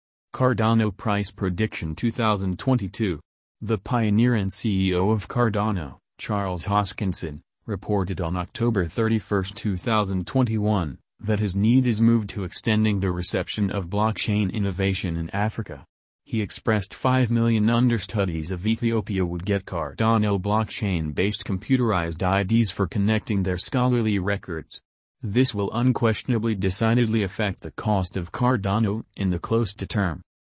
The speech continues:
During the last year, ada stamped gigantic execution till September two thousand twenty-one. In the said month, Cardano accomplished an unsurpassed high of three dollars and ten cents.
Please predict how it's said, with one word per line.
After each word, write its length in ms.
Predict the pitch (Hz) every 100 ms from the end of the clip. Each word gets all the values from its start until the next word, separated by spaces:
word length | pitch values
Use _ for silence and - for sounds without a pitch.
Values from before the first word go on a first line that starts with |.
| _ -
During 340 | 117 117 117
the 100 | 101
last 400 | 98 107 110 -
year, 280 | 113 95 76 - _
ada 300 | 107 110 113
stamped 480 | 107 - 117 113 101
gigantic 680 | 107 98 92 101 104 101 92
execution 680 | 85 95 - 113 131 - 80
till 240 | 85 107
September 540 | 95 110 - 123 123 123
two 180 | - 117
thousand 460 | 117 107 98 92
twenty-one. 720 | - 131 110 107 107 98 76 - _ _ _ -
In 180 | 120
the 80 | 131
said 260 | - 107 90
month, 460 | 92 95 80 - _ _ -
Cardano 680 | - 113 104 104 107 104 98
accomplished 580 | - 113 104 110 - 98
an 180 | 92
unsurpassed 760 | 95 110 104 101 - 104 98 -
high 280 | - 123 123
of 120 | 90
three 460 | - 113 110 85
dollars 460 | 78 95 101 101 87
and 140 | 90
ten 320 | 92 131 117 113
cents. 640 | - 90 71 - -